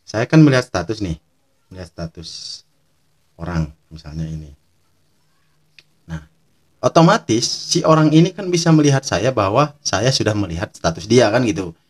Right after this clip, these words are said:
Nah, cara menyembunyikannya adalah agar kita tidak bisa terlihat bahwa kita sedang melihat status orang lain adalah dengan di sini.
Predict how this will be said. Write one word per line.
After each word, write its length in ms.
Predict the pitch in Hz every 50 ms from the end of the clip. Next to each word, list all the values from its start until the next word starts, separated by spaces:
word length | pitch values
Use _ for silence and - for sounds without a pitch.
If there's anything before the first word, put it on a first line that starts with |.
| _ _ _ _
Nah, 160 | 104 95 85
cara 240 | - 131 143 151 156
menyembunyikannya 800 | 160 160 160 156 143 135 135 143 139 135 131 - 185 226 214 117
adalah 400 | 110 107 110 131 151 139 104 101 - -
agar 240 | 110 110 110 - -
kita 240 | - - 123 -
tidak 240 | - 101 101 - 101
bisa 560 | 131 160 156 160 - - 107 98 92 92 - _ _ _ _
terlihat 560 | 127 107 113 117 113 98 117 110 107 - - _ _ _ _ _ _ _ _ _ _ _ _ _
bahwa 240 | 104 104 107 110
kita 240 | 107 - 120 - 120
sedang 320 | 110 - 127 123 123 120 120
melihat 260 | 113 110 98 104 104
status 380 | - - - 104 98 - -
orang 240 | - - 92 90 90
lain 160 | 87 101 120
adalah 240 | 127 113 95 98 107
dengan 240 | 110 107 101 101 101
di 60 | 98 104
sini. 200 | 98 95 85